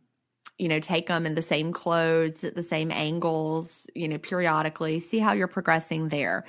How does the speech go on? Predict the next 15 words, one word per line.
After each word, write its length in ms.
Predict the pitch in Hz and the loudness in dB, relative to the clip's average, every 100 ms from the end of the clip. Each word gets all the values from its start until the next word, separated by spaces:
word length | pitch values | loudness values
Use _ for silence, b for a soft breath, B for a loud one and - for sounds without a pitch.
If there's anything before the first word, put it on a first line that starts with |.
| B | B
The 100 | 190 | -4
scale 440 | - - 269 277 | -2 0 2 4
is 100 | 208 | 2
not 200 | 185 170 - | 4 2 2
gonna 140 | 190 | -4
tell 240 | - 160 156 | 0 0 0
the 80 | |
true 200 | 156 - | -2 -4
picture 360 | 156 170 - 214 | -2 -4 -4 -6
for 200 | - 214 | -2 -2
you 220 | 208 214 | 2 2
necessarily. 840 | 202 185 180 - 160 151 139 139 - B B | 2 0 -2 -4 -2 -4 -4 -6 -8 B B
You 180 | B 220 | B 4
may 200 | 302 285 | 4 4
never 640 | 214 170 180 202 180 156 | 2 4 2 2 -2 -2